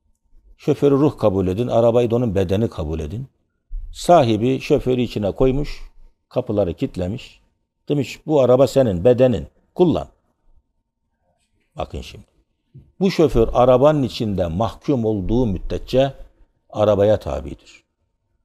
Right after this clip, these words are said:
Ama anahtar elinden olsa hiç arabaya tabi değil.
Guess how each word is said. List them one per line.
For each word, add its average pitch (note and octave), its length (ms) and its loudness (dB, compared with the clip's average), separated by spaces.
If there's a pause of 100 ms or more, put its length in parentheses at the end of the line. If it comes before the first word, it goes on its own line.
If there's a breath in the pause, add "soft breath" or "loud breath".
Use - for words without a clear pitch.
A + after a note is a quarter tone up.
(500)
Ama G2+ 220 -2
anahtar F#2 360 -2
elinden F#2+ 380 0
olsa G#2+ 400 -4 (260)
hiç C3 160 -4
arabaya F2+ 420 -2
tabi E2+ 320 -6
değil. A2+ 220 -6